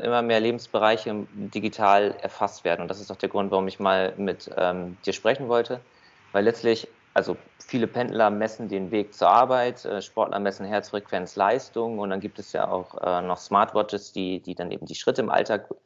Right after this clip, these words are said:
äh, messen. Also wir produzieren einen, einen Haufen Daten. Ähm, was glaubst du, wo kommt diese Lust her, ähm, der User oder Leute oder Menschen oder Sportler, whatever,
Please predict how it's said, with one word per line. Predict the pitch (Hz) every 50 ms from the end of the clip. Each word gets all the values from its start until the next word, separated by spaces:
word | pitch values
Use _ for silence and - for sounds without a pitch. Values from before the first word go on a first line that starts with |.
| _ _ _ _ _ _ -
äh, | - 98 101 101
messen. | 101 101 110 110 - -
Also | 101 95 98 101
wir | 104 101
produzieren | - - 113 104 101 101 - - 123 120 113 - -
einen, | - 98 98 101 95 - - _ _ _ -
einen | 101 98 - - -
Haufen | 113 117 127 120 - 107 104 92 - - _
Daten. | - 85 80 82 85 - - - - - _ _ _ _ _ _ _ _ _ _ _ - - -
Ähm, | 92 92 87 90 90 87 - - _ _ _ _ _ _ _ -
was | - 107 110 -
glaubst | - 143 143 143 - -
du, | 143 127
wo | 131 127
kommt | - 131 127 127
diese | 127 117 117
Lust | 113 110 113 - - - - -
her, | 131 123 123 123 120 120 - - - _ -
ähm, | - 120 117 110 110 113 110 113 110 104 107 113 - _ _ _ _ -
der | - 101 98
User | 92 104 113 123 123 127 120 120 117 107
oder | 101 92 92
Leute | 95 104 110 117 120 117 107
oder | 87 87
Menschen | 92 104 110 117 117 - 110 92
oder | 90 87
Sportler, | 87 - - 113 113 90 104 101 101 101 101 - -
whatever, | - 95 107 107 - - - 107 101 98 -